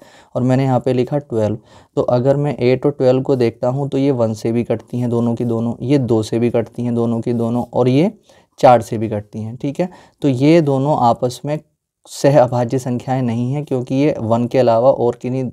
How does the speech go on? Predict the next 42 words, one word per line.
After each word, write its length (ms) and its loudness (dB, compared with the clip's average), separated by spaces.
दो 220 -6
संख्याओं 460 -4
से 140 -4
भी 120 2
कट 300 -4
रही 220 -2
हैं। 160 -4
अगर 200 4
मान 180 0
लो 100 0
मैं 100 -2
यहाँ 120 -2
पे 100 0
ले 100 2
लेता 220 0
हूँ 220 -4
फ़ोर 420 -2
और 200 -2
सिक्स, 360 -12
तो 100 -2
इन 160 2
दोनों 240 2
को 60 4
अगर 200 4
मैं 180 -2
देखता 300 -2
हूँ 280 -6
तो 120 -4
ये 220 0
दोनों 300 -2
की 100 -2
दोनों 260 -2
वन 160 0
से 180 -2
भी 120 0
कट 200 -2
रही 180 -2
हैं, 160 -4
वन 280 0
के 100 -2
साथ 200 0
साथ 180 -2